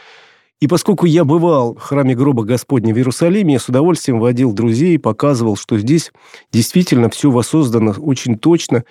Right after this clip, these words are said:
Вот, пожалуйста, Голгофа. Вот примерно так же она и в храме гроба Господня находится. Вот здесь камень помазания, так же примерно он встает в том самом храме.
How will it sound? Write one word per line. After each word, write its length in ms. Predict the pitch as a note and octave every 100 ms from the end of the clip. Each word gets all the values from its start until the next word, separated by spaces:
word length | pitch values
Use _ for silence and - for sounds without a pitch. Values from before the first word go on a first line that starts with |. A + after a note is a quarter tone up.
| - _
Вот, 200 | - D#3+
пожалуйста, 480 | - A#2 C3 C3+ -
Голгофа. 600 | G#2+ B2 A2+ A2 G2+ -
Вот 200 | G2+ A2 _
примерно 400 | B2+ C3+ D3 C3+
так 220 | D3+ D#3
же 100 | A2+
она 220 | G#2+ A2 B2
и 20 |
в 60 |
храме 340 | - A2+ A#2+ A2+
гроба 280 | G#2+ A2 G#2+
Господня 500 | A2 - G#2 F2+ F#2+
находится. 720 | F#2 - G2 F2+ - A2+ - _
Вот 220 | B2 E3
здесь 380 | B2 D#3+ - - -
камень 260 | D3+ D3+
помазания, 640 | C#3 D3 C3+ A2+ G#2+ G#2+ A2
так 340 | - C3+ C#3
же 120 | -
примерно 460 | A#2 A2+ A2+ B2+ A2+
он 80 | G#2+
встает 360 | - A2 A#2
в 120 | - -
том 180 | G#2
самом 260 | G2+ A#2+ A2+
храме. 380 | - G2+ F#2